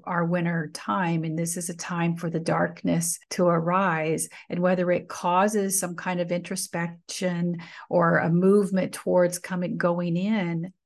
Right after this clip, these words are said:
it's very real. So you have a couple of things going on here, from the time of the, uh, autumn equinox up to the winter solstice, we're turning towards the darkness.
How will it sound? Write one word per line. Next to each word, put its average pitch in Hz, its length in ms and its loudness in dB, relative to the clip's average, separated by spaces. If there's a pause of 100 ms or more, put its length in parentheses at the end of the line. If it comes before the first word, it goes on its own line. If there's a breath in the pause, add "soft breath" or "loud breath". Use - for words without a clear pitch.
(240)
it's 185 160 -4
very 190 240 0
real. 202 580 -4 (640)
So - 120 0
you 226 140 6
have 233 160 4
a 226 40 -6
couple 240 300 4
of 233 80 4
things 214 320 2
going 202 300 2
on 214 180 4
here, 165 300 -2
from 175 640 -2 (400 loud breath)
the - 80 -6
time 202 320 2
of 190 80 0
the, 185 500 0
uh, 165 360 -2 (200)
autumn 190 240 2
equinox 185 640 -2
up 180 220 -6
to - 120 -8
the 185 100 0
winter 180 200 0
solstice, 180 640 -2
we're 170 100 -4
turning 185 380 -2
towards 170 340 -2
the 165 100 -4
darkness. 170 840 -4